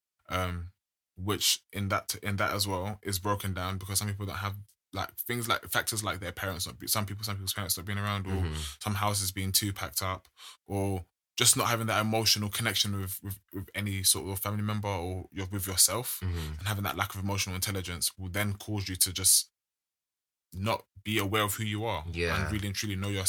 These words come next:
Speaker 1: your worth and your purpose. Um, and then obviously that then in turn affects your mental he-, wealth and your me-, your mental we-, well-being. Um, so it's just like, you know, it just, it literally kind of just breaks us down in a way.
Speaker 2: Mm-hmm.
Speaker 1: Um,
Speaker 2: Mm-hmm.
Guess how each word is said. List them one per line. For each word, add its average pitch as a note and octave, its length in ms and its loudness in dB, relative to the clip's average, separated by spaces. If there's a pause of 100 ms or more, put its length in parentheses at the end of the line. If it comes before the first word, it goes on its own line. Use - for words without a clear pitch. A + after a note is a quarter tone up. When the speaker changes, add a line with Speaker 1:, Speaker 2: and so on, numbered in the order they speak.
(100)
Speaker 1:
your G2 120 -2
worth F#2+ 340 0
and F#2 80 -2
your F#2 120 -2
purpose. G2 580 -2 (480)
Um, G2 140 0
and G2 120 0
then G#2 100 4
obviously G2 240 4
that F2 300 2
then G#2 400 0 (180)
in F#2 160 -4
turn F2+ 260 0
affects - 280 -4
your G2 100 0
mental G2 380 0 (560)
he-, - 60 -12 (140)
wealth G2 320 -2
and F#2+ 100 -4
your F#2 100 -2
me-, F#2+ 200 -4
your G2+ 100 -6
mental G2 300 0
we-, G2+ 60 -4 (120)
well-being. F2+ 500 -2 (640)
Um, F#2+ 460 2 (1040)
so B2 180 6
it's C3+ 100 4
just C#3+ 140 4
like, C3+ 320 2 (140)
you C3 120 -4
know, D3 100 -2
it - 120 -4
just, C3 260 0
it G#2+ 140 0
literally G#2+ 360 -2 (100)
kind A2+ 180 -2
of G2+ 60 -4
just G2 120 -6
breaks G2+ 240 -2
us F#2+ 120 0
down F#2+ 320 0
in F2+ 80 -8
a F2 60 -6
way. F2 260 -6
Speaker 2:
Mm-hmm. G2 300 2 (240)
Speaker 1:
Um, F2+ 460 0
Speaker 2:
Mm-hmm. F2+ 220 -2